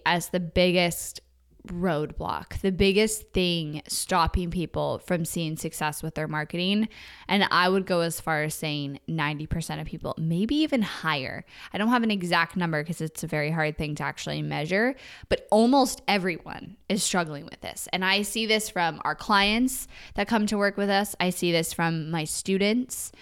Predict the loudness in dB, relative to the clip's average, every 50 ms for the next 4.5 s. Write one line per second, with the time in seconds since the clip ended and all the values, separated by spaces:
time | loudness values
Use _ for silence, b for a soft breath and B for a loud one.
0 | B B B B -6 -4 -2 0 2 2 2 2 0 -2 -2 -2 0 0 2 2
1 | 4 4 2 2 0 -2 -2 -2 0 0 -2 -4 -4 -2 0 0 0 0 0 0
2 | -2 -2 0 2 0 0 0 0 -4 -4 -2 -2 -2 -2 -2 -2 0 2 2 2
3 | 2 2 0 0 0 0 0 0 2 2 2 2 0 0 2 2 2 2 2 0
4 | 0 0 2 2 4 4 2 2 0 -2